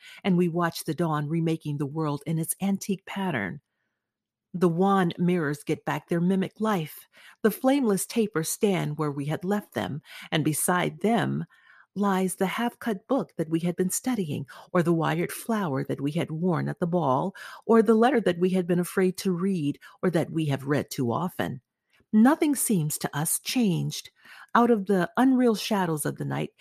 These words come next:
comes back the real life that we had known. We have to resume it where we had left off, and there steals over us a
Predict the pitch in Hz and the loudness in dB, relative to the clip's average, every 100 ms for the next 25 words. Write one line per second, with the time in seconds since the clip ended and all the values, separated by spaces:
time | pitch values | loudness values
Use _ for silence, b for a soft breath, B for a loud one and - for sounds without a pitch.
0 | B - - 262 208 208 208 202 175 190 | B -12 0 2 4 2 -2 0 0 0
1 | 220 160 220 196 165 147 180 185 190 220 | 0 -2 -4 -2 -4 -2 -2 0 0 2
2 | 220 165 151 B B B _ 185 165 - | 2 0 -4 B B B _ 0 2 0
3 | 180 160 165 196 214 160 160 151 160 156 | -2 0 0 2 2 2 -2 -4 -4 -4
4 | 160 135 123 - 285 190 147 - B B | -4 -4 -6 -4 -2 -2 -6 -14 B B
5 | 220 196 190 180 - 262 247 214 - 208 | 4 6 4 2 -2 2 4 2 2 0
6 | 175 160 160 156 - | 0 -2 -2 -4 -6